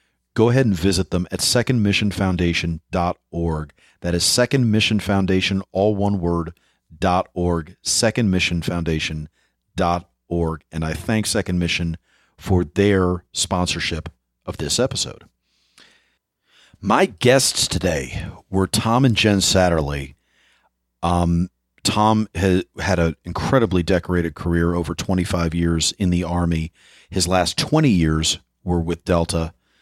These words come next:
where he was part of some of the most iconic known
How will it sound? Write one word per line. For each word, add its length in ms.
where 240
he 180
was 220
part 400
of 500
some 240
of 80
the 60
most 480
iconic 760
known 600